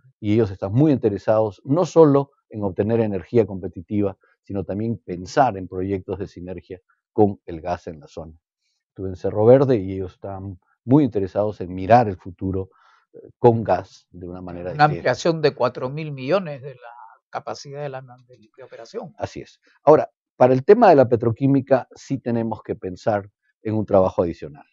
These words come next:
Speaker 1: O sea, hoy en día el mercado americano dispone y continuará disponiendo de gas de muy bajo costo. Esto ha hecho que Estados Unidos, que por muchos años no estaba desarrollando plantas petroquímicas,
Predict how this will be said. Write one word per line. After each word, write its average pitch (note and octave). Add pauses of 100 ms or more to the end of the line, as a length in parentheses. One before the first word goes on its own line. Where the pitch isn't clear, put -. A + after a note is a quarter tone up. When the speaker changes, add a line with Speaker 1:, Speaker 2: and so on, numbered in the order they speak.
(320)
Speaker 1:
O -
sea, -
hoy B2+
en B2
día C#3
el F#2+
mercado G2
americano A#2 (480)
dispone A2
y F#2+
continuará F#2
disponiendo A2
de F#2
gas G2+
de F#2
muy A2
bajo F#2+
costo. - (520)
Esto A2+
ha G#2+
hecho A2 (160)
que G2+
Estados B2+
Unidos, B2
que A2
por G2
muchos C#3+
años G#2+ (340)
no B2+
estaba G#2
desarrollando G2
plantas G2+ (200)
petroquímicas, F#2+